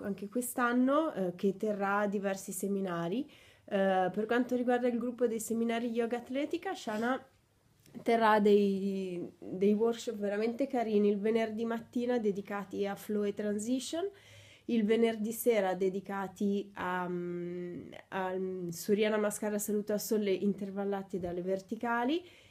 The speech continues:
il sabato pomeriggio, eh, arm balance per principianti e la domenica pomeriggio invece, eh, per gli avanzati. Questo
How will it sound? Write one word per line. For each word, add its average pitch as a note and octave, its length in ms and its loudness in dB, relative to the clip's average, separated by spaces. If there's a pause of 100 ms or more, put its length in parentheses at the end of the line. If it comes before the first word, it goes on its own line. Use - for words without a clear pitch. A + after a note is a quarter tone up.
(140)
il A3+ 140 0
sabato B3+ 460 2
pomeriggio, F#3 960 2
eh, - 40 -4
arm F3+ 800 -2
balance G#3+ 440 -2
per F#3 180 -4
principianti A3 920 -2
e C4 40 4
la G#3+ 140 4
domenica B3+ 440 0
pomeriggio A#3 600 0
invece, G3+ 560 0 (300)
eh, F#3 420 2
per F#3 420 0
gli F#3+ 100 0
avanzati. F3+ 800 -4
Questo C#4 560 2